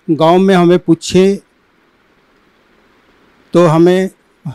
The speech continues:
जहां हम अपने माँ बाप का नाम बताएंगे, फिर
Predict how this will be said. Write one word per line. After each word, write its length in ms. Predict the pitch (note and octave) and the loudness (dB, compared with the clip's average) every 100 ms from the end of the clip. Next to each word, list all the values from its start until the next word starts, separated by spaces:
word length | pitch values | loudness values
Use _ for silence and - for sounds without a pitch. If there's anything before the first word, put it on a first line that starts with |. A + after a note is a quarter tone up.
| - | -14
जहां 420 | C#3 D3+ E3 F3+ E3 | -6 -2 0 0 -2
हम 260 | D#3+ E3+ | -2 -2
अपने 220 | D#3 D#3+ | -2 0
माँ 220 | D#3+ D3 C#3+ | 0 0 -2
बाप 220 | D3 - | -4 -4
का 100 | D3 | -6
नाम 220 | C#3+ D3 | -4 -6
बताएंगे, 500 | C3+ C#3 B2 B2 D#3 _ _ _ - | -6 -8 -8 -12 -14 _ _ _ -8
फिर 220 | D3+ | -6